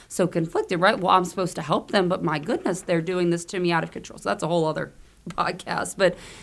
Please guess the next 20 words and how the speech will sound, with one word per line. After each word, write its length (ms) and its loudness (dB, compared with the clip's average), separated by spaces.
it's 220 -2
that 320 2
big 340 4
whatever, 960 4
and 420 0
a 60 -2
lot 140 8
of 60 2
times 220 -2
it 80 -2
is 180 -2
violence, 460 -6
and 180 2
the, 40 0
some 280 4
violence 400 4
is 140 -4
much 320 -2
more 320 -2
scary 680 0